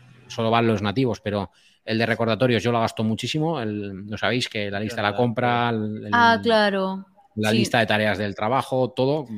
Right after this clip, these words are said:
Speaker 1: va, voy con recordatorios,
Speaker 3: <clears throat>
Speaker 1: como aplicación de estas de, de To Do, creo que se dice. Y, mm,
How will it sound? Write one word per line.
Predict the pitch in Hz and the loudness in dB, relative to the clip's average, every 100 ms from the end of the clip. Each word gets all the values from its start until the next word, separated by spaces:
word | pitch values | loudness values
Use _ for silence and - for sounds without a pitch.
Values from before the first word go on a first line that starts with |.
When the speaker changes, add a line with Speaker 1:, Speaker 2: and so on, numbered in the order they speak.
| 101 | -8
Speaker 1:
va, | 107 110 | -6 -4
voy | 107 113 | -2 -2
con | 110 | -2
recordatorios, | 107 110 107 - 220 262 | -4 -4 -2 4 4 2
Speaker 3:
<clears throat> | |
Speaker 1:
como | 226 220 208 208 208 | 0 -2 -2 -4 -4
aplicación | 214 - 98 113 | -6 -6 -6 -6
de | 110 | -6
estas | 104 107 | -8 -8
de, | 104 104 101 101 101 98 - _ _ _ _ - | -6 -4 -4 -4 -4 -8 -12 _ _ _ _ -14
de | 131 107 | -6 -4
To | 110 | -2
Do, | 107 170 | 0 0
creo | 180 107 | -2 -8
que | |
se | 107 120 | -8 -8
dice. | 120 185 - - - _ - _ _ - | -6 -8 -8 -20 -20 _ -20 _ _ 0
Y, | 147 143 139 131 131 127 123 123 | 4 6 6 6 4 2 2 0
mm, | 120 117 113 113 113 | -2 -2 -2 -4 -6